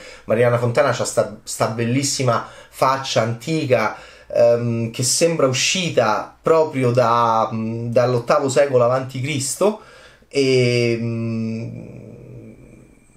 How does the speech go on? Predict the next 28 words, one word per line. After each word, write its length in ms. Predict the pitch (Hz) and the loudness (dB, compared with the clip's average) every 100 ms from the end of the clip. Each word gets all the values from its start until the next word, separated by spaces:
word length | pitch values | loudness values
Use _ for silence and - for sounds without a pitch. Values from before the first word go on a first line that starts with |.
| _ | _
con 160 | - 139 | -4 -2
questa 320 | 135 165 156 | 0 0 2
mandibola 640 | 143 135 143 180 147 147 131 | 2 0 -2 -2 2 2 2
molto 320 | 151 151 156 | -2 0 2
larga, 480 | 139 143 131 123 123 | 4 4 2 2 0
bellissima, 720 | 123 143 151 180 - 156 127 | 0 -2 -2 -2 -2 0 0
che, 340 | 131 131 117 | 0 -4 -6
che 140 | - 135 | -2 0
le 140 | 131 | 0
si, 280 | 139 147 - | -2 -4 -2
le, 320 | 131 143 139 135 | -2 0 0 2
le 160 | 139 | 0
si 320 | 139 160 147 165 | 0 -4 -2 0
enfatizza 960 | 190 175 165 160 196 170 165 180 175 - | 0 0 -2 -2 -4 -6 0 2 2 -2
se 260 | - 127 | -6 -6
tu 260 | - 180 - - - | -6 -6 -8 -10 0
le 100 | 131 | 0
raccogli 460 | 127 - 151 143 | 2 2 2 2
i 40 | 131 | 0
capelli, 500 | 131 147 120 107 107 | 2 2 0 -4 -6
ovviamente. 600 | 113 113 117 120 113 120 | -6 -2 0 0 -2 0
Lei 120 | 156 | 2
diventa 340 | 139 123 117 123 | 2 0 0 -2
un 140 | 123 | 2
po' 100 | 156 | 2
una 200 | 120 117 | 2 2
Arya 220 | 135 123 | 2 0
Stark, 500 | - - 107 107 - | -2 -2 -4 -6 -14